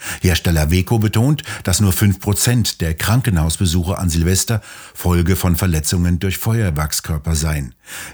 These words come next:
Diese Verletzungen seien weitgehend auf illegales oder selbstgebasteltes Feuerwerk zurückzuführen.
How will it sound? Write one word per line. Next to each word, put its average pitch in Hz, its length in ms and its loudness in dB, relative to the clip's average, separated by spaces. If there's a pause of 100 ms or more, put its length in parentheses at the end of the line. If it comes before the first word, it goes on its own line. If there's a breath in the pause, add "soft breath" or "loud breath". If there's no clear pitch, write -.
Diese 135 240 4
Verletzungen 120 600 2
seien 87 280 2
weitgehend 107 540 0
auf - 260 -4
illegales 113 640 2
oder 80 280 -2
selbstgebasteltes 95 960 -2
Feuerwerk 82 560 -2
zurückzuführen. 82 840 -2